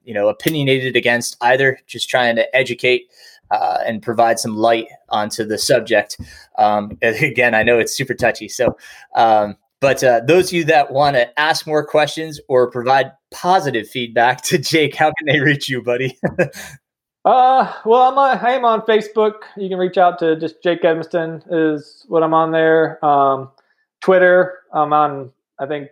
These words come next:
Speaker 2: Jake Edmiston, or I think my tag is, like, mountain to molehill. Um, and then you can always email me at edmistonrdn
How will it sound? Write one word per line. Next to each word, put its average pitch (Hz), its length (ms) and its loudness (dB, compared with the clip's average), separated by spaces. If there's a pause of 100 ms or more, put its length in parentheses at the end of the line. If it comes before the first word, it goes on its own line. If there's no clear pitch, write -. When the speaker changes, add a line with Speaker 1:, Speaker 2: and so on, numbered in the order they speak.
Speaker 2:
Jake 165 280 -2
Edmiston, 160 600 -4
or 143 160 4
I 139 80 2
think 202 180 -2
my 147 160 2
tag 151 380 2
is, 135 100 0
like, 127 360 -4 (220)
mountain 147 560 -4
to 147 80 -2
molehill. 151 680 2 (580)
Um, 143 480 0
and 165 120 0
then 180 80 4
you 175 80 2
can 175 80 2
always 165 340 4
email 156 340 0
me 151 260 0
at 143 300 0
edmistonrdn 147 1120 -2